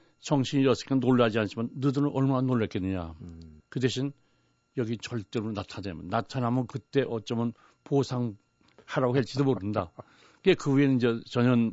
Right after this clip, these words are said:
Speaker 1: 모르죠, 소식을.
Speaker 2: 아, 그냥 보냈단 말씀이십니까?
Speaker 1: 보냈죠.
Speaker 2: 어떻게 일반인적인, 일반적인 상식으로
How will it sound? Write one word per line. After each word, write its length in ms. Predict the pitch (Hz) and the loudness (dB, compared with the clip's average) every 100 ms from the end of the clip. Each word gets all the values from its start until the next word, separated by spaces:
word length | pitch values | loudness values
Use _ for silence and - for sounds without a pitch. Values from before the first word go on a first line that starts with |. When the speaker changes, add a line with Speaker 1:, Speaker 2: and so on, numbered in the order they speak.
| - | -4
Speaker 1:
모르죠, 460 | 110 101 92 85 87 | -4 -2 -2 -4 -8
소식을. 540 | - 95 98 82 87 | -8 -10 -8 -8 -6
Speaker 2:
아, 60 | 117 | 0
그냥 280 | 135 131 | 2 2
보냈단 440 | 113 123 117 120 107 | 0 -2 0 -2 -2
말씀이십니까? 720 | 101 92 127 117 104 90 - | -2 -2 0 2 2 -2 -6
Speaker 1:
보냈죠. 240 | 90 82 - _ _ _ _ _ _ _ - - | -6 -8 -16 _ _ _ _ _ _ _ -14 -6
Speaker 2:
어떻게 300 | 139 156 165 | -4 2 4
일반인적인, 960 | 143 147 156 156 139 147 135 139 190 220 | 6 6 4 4 2 2 2 2 0 -2
일반적인 520 | 127 131 143 139 139 | 0 2 2 2 0
상식으로 960 | 127 - 175 147 131 123 107 104 92 | -2 -4 -4 -2 -2 0 0 0 -2